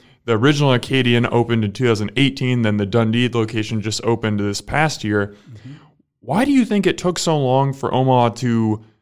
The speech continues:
Speaker 1: adopt Cajun food or maybe discover Cajun food is the better way to say it?
Speaker 2: It is kind of odd because you have the College World Series, right? And
Speaker 1: Yeah,
Speaker 2: the
Speaker 1: with L S U coming up every
Speaker 2: L S U
Speaker 1: year.
Speaker 2: every other year at least, right? And then, um,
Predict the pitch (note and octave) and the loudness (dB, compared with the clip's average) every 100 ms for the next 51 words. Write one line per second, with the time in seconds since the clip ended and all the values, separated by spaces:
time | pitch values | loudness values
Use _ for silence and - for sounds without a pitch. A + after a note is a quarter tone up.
0 | _ _ _ - A2 G2+ A#2+ C3+ - - | _ _ _ -4 -2 2 4 2 0 -2
1 | C3+ C3 C3+ C3 C#3 B2+ C3+ C3 A2+ A2+ | 0 2 2 2 4 6 6 4 2 0
2 | - - B2+ D3+ D#3 D#3+ D#3+ E3 E3 F3 | -2 2 4 4 2 2 2 2 0 0
3 | F3+ D3+ D3+ C#3 D3 D3+ D#3 D#3 E3+ E3+ | 0 2 0 2 2 4 4 4 4 2
4 | - F3+ G3 - - C3+ B3+ B3 E3+ C#3 | 2 2 2 -4 -4 2 2 2 0 0
5 | A#2 C3+ D#3 D#3 B2+ B2 C3 B2+ A#2 C3 | 0 -2 -2 -2 -2 -4 -4 -4 -4 -4
6 | C3 A#2 C#3+ B2+ B2+ A#2 A#2 G#2+ C#3+ B2+ | -4 -6 -6 -4 -4 -6 -6 -4 -2 -2
7 | F#2+ F#2+ - G#2+ A2 B2 - - B3+ D#4 | -4 -8 -6 -4 -4 -6 -8 0 4 4
8 | - - F3+ F#3 A3 B3 A#3+ B3+ D4 C#4+ | 4 4 2 2 4 6 4 6 4 6
9 | A#3 G3 F3 E3+ D3 C#3+ B2 G#2 A2+ B2 | 6 6 6 6 8 8 6 4 2 0
10 | C#3+ C#3+ C#3 C#3 C3+ C#3+ C3 C3 C#3 - | 0 0 0 0 2 2 2 0 0 -2
11 | C3 C3 C3+ A#2+ A#2+ A#2+ A#2 A2+ A2 | -4 -4 -4 -4 -2 -2 -2 -2 -4